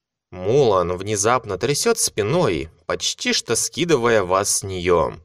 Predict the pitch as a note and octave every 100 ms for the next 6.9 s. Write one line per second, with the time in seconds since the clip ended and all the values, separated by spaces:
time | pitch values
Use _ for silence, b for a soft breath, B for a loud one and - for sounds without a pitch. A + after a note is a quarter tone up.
0 | _ _ _ G2 F#2+ G2 A2+ C3 F#2+ E2+
1 | G2+ F#3+ A#3 - B2 C#3 G3+ - - -
2 | C3+ E3+ - A#2 G2+ - - E3+ - B2+
3 | A2 - - A2 C3 G#2 F#2+ - G3 D3+
4 | G2+ F2+ A2+ - A#3 A3+ A2+ F#2+ F#2 E3
5 | B2 F2+ - F2 G2+ G2+ G2 C#3 B2+ F2+
6 | F2+ - D3 D#3+ - - D2+ -